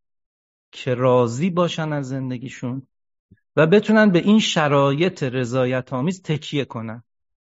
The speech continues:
خیالشون راحت باشه که هیچ وقت از دستشون در نمیره.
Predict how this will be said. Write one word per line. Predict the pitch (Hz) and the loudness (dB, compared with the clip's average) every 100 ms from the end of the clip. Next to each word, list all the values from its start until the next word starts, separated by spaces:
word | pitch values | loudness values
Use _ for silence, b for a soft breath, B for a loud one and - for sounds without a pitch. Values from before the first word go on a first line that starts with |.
| - | -18
خیالشون | - 190 208 214 214 214 | 0 4 4 4 2 2
راحت | 175 143 160 170 | 2 2 0 -4
باشه | 185 165 175 | -8 -8 -8
که | 180 | -6
هیچ | 175 - | -6 -4
وقت | 175 | -4
از | 123 120 | -4 -2
دستشون | 139 135 151 139 156 | -2 -2 -6 -6 -2
در | 139 131 131 127 | 0 0 0 -2
نمیره. | 117 104 101 110 | -2 -6 -8 -12